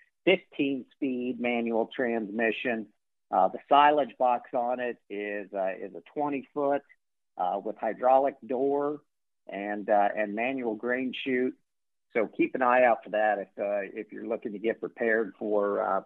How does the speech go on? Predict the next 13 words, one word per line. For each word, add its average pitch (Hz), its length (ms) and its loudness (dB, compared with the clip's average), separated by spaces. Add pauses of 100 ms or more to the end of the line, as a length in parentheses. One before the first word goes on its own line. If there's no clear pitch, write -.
for 104 200 -2
silage 113 440 4 (100)
season 104 360 -8
coming 110 280 -2
up, 123 220 4
or 123 120 6
even 139 220 0
manure 120 400 -2
hauling 92 320 -2 (100)
for 101 100 -6
that 92 260 -4
matter. 90 320 -12 (1500)
Cherokee 214 600 0